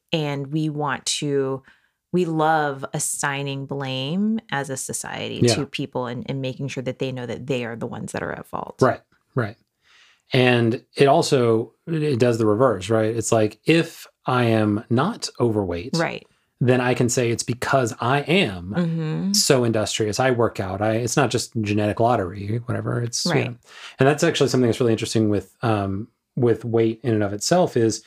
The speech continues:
Speaker 2: um, we know that basically if you are, if you're a larger kid,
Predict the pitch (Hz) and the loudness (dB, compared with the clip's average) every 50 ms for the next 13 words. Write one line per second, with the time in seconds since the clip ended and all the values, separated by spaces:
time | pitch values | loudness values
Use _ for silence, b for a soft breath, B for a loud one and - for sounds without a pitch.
0 | b b b b b b b _ - 127 120 120 117 113 110 107 107 113 _ - | b b b b b b b _ 0 2 2 4 4 4 2 2 -2 -4 _ -2
1 | 117 113 120 135 143 151 156 160 160 147 131 131 143 147 120 101 90 95 123 160 | 0 2 4 4 4 4 4 4 4 4 4 4 4 4 2 2 0 0 0 -2
2 | 165 - _ _ _ _ _ - 156 117 123 120 117 113 117 113 - - - - | -4 -6 _ _ _ _ _ -6 -2 2 2 4 4 2 2 0 -2 -4 -6 -6
3 | - _ _ _ _ _ _ - 120 151 151 - 196 - - 139 131 127 120 120 | -10 _ _ _ _ _ _ 0 2 2 2 2 2 2 2 2 2 2 0 -2
4 | 120 - 127 131 139 123 120 120 123 120 117 117 117 113 110 - - _ _ _ | 0 0 0 0 0 0 0 0 0 2 2 2 2 2 0 -4 -8 _ _ _
5 | _ _ - 107 160 175 170 143 123 123 113 110 107 110 117 139 156 135 139 123 | _ _ 0 2 4 4 4 4 2 2 0 0 2 4 4 4 4 2 2 0
6 | 127 - - 120 131 160 220 233 - | 0 0 0 2 2 2 0 -2 -6